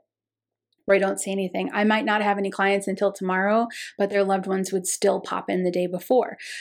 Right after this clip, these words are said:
So I was, I was really struggling with that boundary setting, and I was so focused on what I want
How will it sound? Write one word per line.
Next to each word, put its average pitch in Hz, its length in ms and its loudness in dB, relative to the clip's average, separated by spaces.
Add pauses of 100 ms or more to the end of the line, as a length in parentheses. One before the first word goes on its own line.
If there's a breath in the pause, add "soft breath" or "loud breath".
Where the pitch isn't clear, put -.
(100)
So 226 180 4
I 220 160 4
was, 214 160 2 (100)
I 233 140 -2
was 190 240 -8
really 208 300 2
struggling 185 460 0
with 175 160 -4
that 175 220 -6
boundary 175 380 -2
setting, 180 420 -2
and 180 120 -6
I 185 100 -2
was 202 180 -8
so 349 460 2
focused - 720 2 (520)
on 190 140 2
what 190 180 4
I 175 140 0
want - 680 -8